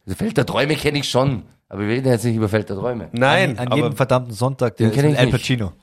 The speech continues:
Speaker 1: Den kenn ich nicht.
Speaker 2: Ach so.
Speaker 1: An jeden verdammten
Speaker 2: Okay.
Speaker 3: Der hat mir
Speaker 1: Sonntag.
Speaker 3: nicht so gut gefallen, ehrlich gesagt, weil der
Speaker 2: Ja.
Speaker 3: war so,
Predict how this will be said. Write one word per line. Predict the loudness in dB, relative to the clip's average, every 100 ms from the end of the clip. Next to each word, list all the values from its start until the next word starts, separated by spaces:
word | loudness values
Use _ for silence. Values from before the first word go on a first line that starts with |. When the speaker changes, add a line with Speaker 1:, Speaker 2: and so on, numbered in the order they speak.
| _
Speaker 1:
Den | -12
kenn | -8 -8
ich | -8 -10
nicht. | -14 -18 -14
Speaker 2:
Ach | -12
so. | -12 -10 -6 -2
Speaker 1:
An | 0 2
jeden | 2 0
verdammten | 0 0 2
Speaker 2:
Okay. | 2
Speaker 3:
Der |
hat | 2
mir | 2
Speaker 1:
Sonntag. | 2
Speaker 3:
nicht |
so | 2
gut | -2
gefallen, | 0 -2 0
ehrlich | -4 -2
gesagt, | -6 -4
weil | -4
der | 0
Speaker 2:
Ja. | 0
Speaker 3:
war | 0
so, | 0